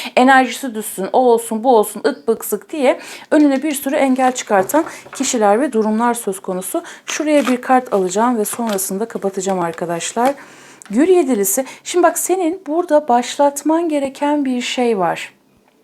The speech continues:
Atman gereken yeni bir proje, yeni bir iş bağlantısı. Fakat bu önümüzdeki yedili vadeler sonrasında, yedi hafta,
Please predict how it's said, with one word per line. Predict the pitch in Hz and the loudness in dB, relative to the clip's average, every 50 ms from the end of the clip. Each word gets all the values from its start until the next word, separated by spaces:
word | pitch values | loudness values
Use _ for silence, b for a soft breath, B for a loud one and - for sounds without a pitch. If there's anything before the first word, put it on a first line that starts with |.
| _ _ - - _ _ | _ _ -20 -20 _ _
Atman | - 233 233 233 - 262 269 285 262 | 2 2 2 2 0 -2 -2 -2 -2
gereken | 262 247 233 233 - 262 262 | -4 -4 -4 -4 -2 -2 0
yeni | 269 254 247 247 240 262 | 0 0 0 0 0 0
bir | 254 247 240 247 | -2 -2 -4 -4
proje, | - - 220 208 196 - 190 180 175 B B B B B B B B | -2 0 0 0 0 0 -4 -6 -6 B B B B B B B B
yeni | 254 262 262 269 | 2 4 4 4
bir | 254 254 220 - | 2 0 -2 -4
iş | 254 - - - - | -6 -6 -4 0 2
bağlantısı. | 262 262 262 262 269 262 262 262 - - - - 302 285 B B B B B B | 4 4 4 4 2 2 0 -2 -4 -6 -4 -2 -2 -2 B B B B B B
Fakat | 370 370 359 320 285 269 277 - - | 2 2 4 4 2 2 2 -2 -6
bu | 226 226 - | -4 -2 0
önümüzdeki | 302 311 311 294 269 277 247 226 254 262 262 - 294 269 | 0 2 2 0 0 0 -2 -2 -4 -6 -6 -6 -4 -2
yedili | 262 262 254 277 277 285 339 330 | -2 0 0 -2 -2 -2 -2 0
vadeler | 302 277 269 262 254 247 254 247 240 254 262 269 | 0 2 2 2 2 2 0 0 2 2 2 2
sonrasında, | 262 262 - - 220 202 196 185 180 180 - - 185 180 175 180 170 - B B B B B B | 0 -2 -4 -4 -4 -2 -2 -4 -6 -6 -8 -8 -6 -4 -4 -4 -4 -6 B B B B B B
yedi | 240 262 - 311 | -2 0 2 2
hafta, | 285 277 277 269 269 - - 277 277 269 277 | 4 4 4 2 2 0 0 2 2 2 0